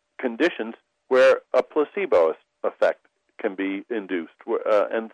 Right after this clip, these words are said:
so the suggestion is that what shamanic healers were very good at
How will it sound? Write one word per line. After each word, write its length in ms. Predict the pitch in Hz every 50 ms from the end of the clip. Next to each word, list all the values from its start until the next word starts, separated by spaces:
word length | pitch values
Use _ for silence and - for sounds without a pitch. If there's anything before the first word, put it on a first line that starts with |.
| _ -
so 220 | 131 127 127 123 - _ _ _ _ _ _ _ _
the 100 | - 117 - -
suggestion 540 | 151 131 - 190 214 202 - - - 110
is 120 | 107 110 104 -
that 180 | - - - -
what 200 | 123 139 - - _ _ _ _ _ -
shamanic 460 | 120 120 117 127 139 156 160 143 - - _ _
healers 320 | - 151 147 120 95 87 - -
were 120 | 104 101 85
very 320 | - 120 127 131 131 120
good 260 | 98 - 120 123 113
at 140 | 95 - -